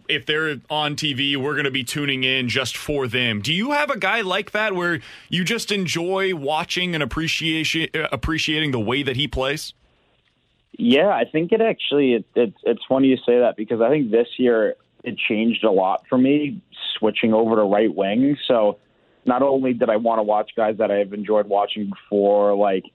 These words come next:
Speaker 2: you know, Patrick Kane and, um, you know, Sidney Crosby and all those guys that I grew up, that were my favorite players, Jamie Benn, some of those guys that I tried to model my game after. Um, but switching over to right wing this year, I did a lot of work with watching guys that play their off wing, where it's like,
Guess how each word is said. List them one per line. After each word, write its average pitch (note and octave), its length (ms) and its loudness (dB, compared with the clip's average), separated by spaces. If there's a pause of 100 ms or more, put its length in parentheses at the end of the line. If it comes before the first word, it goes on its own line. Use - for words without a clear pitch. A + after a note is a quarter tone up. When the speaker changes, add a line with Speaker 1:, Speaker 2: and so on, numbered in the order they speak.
(280)
Speaker 2:
you A2 60 -4
know, G2+ 100 4
Patrick A2+ 540 -2
Kane G#2+ 440 0
and, F#2+ 200 -2 (400)
um, G2+ 480 -2
you G#2+ 100 0
know, F#2+ 60 0 (160)
Sidney G#2+ 180 2
Crosby F#2+ 600 2
and G#2 100 4
all G2 100 2
those G2 200 2
guys G2 260 2
that G#2 140 4
I G2 100 2
grew G2+ 400 0
up, G2+ 140 -4
that G2 120 4
were F#2+ 120 0
my G2 200 0
favorite G#2 260 -2
players, G2+ 680 2
Jamie G#2 280 2
Benn, G2 420 2
some G#2 120 -2
of G2+ 40 -2
those G2 200 2
guys G2 220 2
that G2+ 80 2
I G2 100 2
tried G2+ 300 0
to G#2 60 4
model G#2+ 260 2
my G#2+ 140 2
game A2 320 0
after. A2 500 0 (300)
Um, A2+ 320 -2
but - 200 -2
switching C#3+ 260 -2
over E3 180 2
to A#2+ 80 2
right A2+ 260 4
wing A2 220 0
this C3 200 -2
year, C3+ 160 4
I A#2 80 4
did A2+ 200 2
a C3+ 60 4
lot G#2 360 2
of G2+ 160 0
work G2 320 0 (240)
with G#2+ 280 2 (460)
watching G#2+ 440 0
guys G#2+ 260 2
that - 160 -2
play A2 160 2
their G#2+ 140 4
off G#2 240 2
wing, G2+ 300 -6
where G2 220 0
it's - 160 -6
like, G2+ 280 2